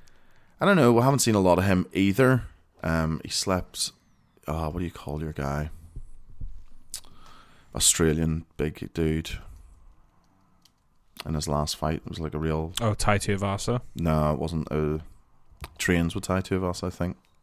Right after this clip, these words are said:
Speaker 2: Um,
Speaker 1: Ah, it's gonna really annoy me.
Speaker 2: I'm not positive off the top of my head.
Speaker 1: Um, bum, bum, bum, bum. Taffa. Justin Taffa.
Speaker 2: Yes, yes.
Speaker 1: Um,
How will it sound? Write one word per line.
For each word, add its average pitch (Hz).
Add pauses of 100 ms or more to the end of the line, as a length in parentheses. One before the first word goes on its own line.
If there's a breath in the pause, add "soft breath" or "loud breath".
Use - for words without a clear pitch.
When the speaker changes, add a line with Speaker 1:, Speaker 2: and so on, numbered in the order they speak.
(540 soft breath)
Speaker 2:
Um, 101 (1040)
Speaker 1:
Ah, 69
it's -
gonna 67
really 82
annoy 65
me. 95 (1500)
Speaker 2:
I'm 107
not 98
positive 104
off -
the 104
top -
of 104
my 101
head. 98 (1040)
Speaker 1:
Um, -
bum, -
bum, -
bum, -
bum. - (300)
Taffa. 92 (240)
Justin 104
Taffa. 85
Speaker 2:
Yes, -
yes. - (400 loud breath)
Speaker 1:
Um, 78